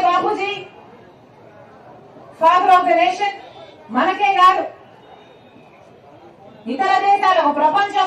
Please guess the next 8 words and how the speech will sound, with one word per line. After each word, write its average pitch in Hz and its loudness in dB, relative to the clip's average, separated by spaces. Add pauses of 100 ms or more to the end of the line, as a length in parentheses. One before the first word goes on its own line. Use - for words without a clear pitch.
మొత్తంలో 403 2 (600)
ఒక - 0 (160)
ఇన్స్పిరేషన్ 403 -10
గా 392 0
నిలిచాడు 339 -2 (1080)
మహాత్మా 330 0
గాంధీ 294 -4
గారు. 247 0